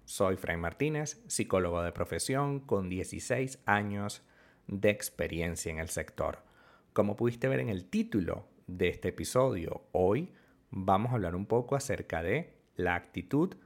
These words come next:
pasivo-agresiva en una relación de pareja. Sin duda que la actitud pasivo-agresiva es algo que hemos visto en pareja, lo que pasa es que no le hemos puesto ese nombre.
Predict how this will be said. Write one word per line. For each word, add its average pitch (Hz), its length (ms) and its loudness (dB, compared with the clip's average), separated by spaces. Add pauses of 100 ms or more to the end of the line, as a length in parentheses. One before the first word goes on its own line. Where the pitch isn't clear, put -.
(280)
pasivo-agresiva 117 1200 -2 (160)
en 104 160 0
una 107 180 2
relación 87 640 -2 (380)
de 95 200 6
pareja. - 520 -6 (1080)
Sin 147 220 0
duda 220 360 4
que 190 440 2
la 117 300 4
actitud 113 480 -2
pasivo-agresiva 113 840 0 (540)
es 110 200 0
algo 131 340 4
que 101 160 0
hemos 107 320 -2
visto 131 380 -4
en 101 100 -6
pareja, 110 460 2
lo 127 120 -4
que - 120 -6
pasa 101 300 -2
es 123 100 -8
que 104 160 -2
no 95 80 -2
le 101 80 -2
hemos 120 220 -4
puesto - 380 -2
ese 85 220 -6
nombre. 95 420 -2